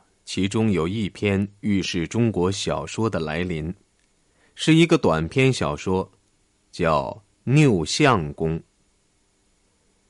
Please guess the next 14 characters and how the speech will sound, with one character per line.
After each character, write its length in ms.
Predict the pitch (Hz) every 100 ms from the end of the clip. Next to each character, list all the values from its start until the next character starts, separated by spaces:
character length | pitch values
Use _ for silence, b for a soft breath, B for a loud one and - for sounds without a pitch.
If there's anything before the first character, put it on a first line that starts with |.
| _ _ _ _ _ _ _ _
那 160 | 117 123
是 260 | 135 131
宋 240 | 123 160 127
朝 240 | 104 107
通 180 | 113 123
俗 180 | 120 113
文 200 | 95 110
学 160 | 104
的 140 | 98 104
短 280 | 87 76 78
篇 220 | 113 110
小 220 | 101 76
说 240 | 76 98 92
集 320 | 82 80